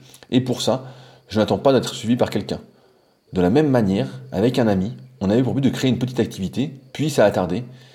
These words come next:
et puis je me suis lancé seul au final. Pas besoin de motivation extérieure, on avance. Pour moi, la motivation est bien souvent ancrée dans chaque personne. Certains mettent en œuvre ce qu'il faut pour se bouger,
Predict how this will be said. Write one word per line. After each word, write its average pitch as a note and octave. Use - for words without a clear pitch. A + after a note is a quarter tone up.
et A2
puis C3+
je A#2+
me G2+
suis G#2
lancé G2+
seul B2
au A2
final. F2
Pas A#2
besoin G#2+
de A2+
motivation F#2+
extérieure, G2
on F2+
avance. E2
Pour F#2+
moi, B2+
la A2
motivation G#2
est -
bien B2+
souvent G#2+
ancrée G#2+
dans G2
chaque A#2+
personne. G#2
Certains C3
mettent A#2
en A#2
œuvre A2+
ce C#3+
qu'il C3
faut B2+
pour -
se A#2
bouger, F#2